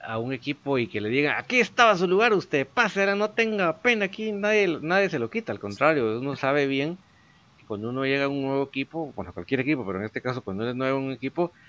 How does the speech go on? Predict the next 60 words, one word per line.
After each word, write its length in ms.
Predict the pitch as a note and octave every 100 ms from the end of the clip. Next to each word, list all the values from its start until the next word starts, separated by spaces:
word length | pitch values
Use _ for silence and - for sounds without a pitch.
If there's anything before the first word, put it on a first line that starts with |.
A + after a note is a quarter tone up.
| - - - _ _ _ _ _ _ -
te 100 | B2+
toca 300 | - C3 E3+
ganarte 340 | C#3 B2+ A#2
un 80 | A2
puesto, 280 | E3 F3+ A2+
pues, 180 | F#2+ F2+
no 200 | G#2 A#2
es 240 | B2+ B2 -
que, 320 | A2+ G2+ G2
como 160 | G2 G2
te 80 |
repito, 340 | G2 G#2 B2+ G#2+
que 140 | G#2
te 120 | G2
tienen 240 | G#2 B2 A#2+
ahí 160 | A2+
en 40 | B2
el 220 | B2 A2
sillón 320 | - A#2 C3
de 100 | B2+
la 220 | G#2+ F#2 D#2+ - -
teatro 260 | A2+ - A2+
en 60 |
casa 260 | G2+ B2 B2+
para 200 | G#2+ F#2
que 80 | F#2+
te 120 | F2
sentes, 360 | E2 E2+ F#3
sino 200 | - G2
que 380 | F#2+ F#2+ F2 C#2+
es 80 | A2
a, 220 | B2+ - -
a, 80 | G2 F#2+ -
a 80 |
luchar 340 | G2+ F#2+ A2 A#2+
el 120 | F#2+
puesto. 340 | - A#2 - - - - - -
Entonces 180 | B2 C3
yo 100 | C3+
creo 160 | C#3+
que 120 | C#3
es, 120 | C3+ B2
eso 180 | C3 D#3+
ha 40 |
sido 180 | C#3+ C#3+
parte 300 | - B2+ C#3
de 100 | A#2+
tu 120 | G#2+
lucha 640 | A2 B2 - A2 G2+ F#2 F2
en 100 | F#2+
Cremas 340 | A#2 A#2+ G#2+
B, 100 | A#2+
poder 320 | C#3+ B2+ A2+
ganarte 360 | A2+ A2 A2 A2
un 100 | A2
lugar 260 | G2+ G#2 G#2+
en 100 | G2+
el 80 |
equipo 280 | F2+ - G#2
titular. 380 | F#2 - A2 D3+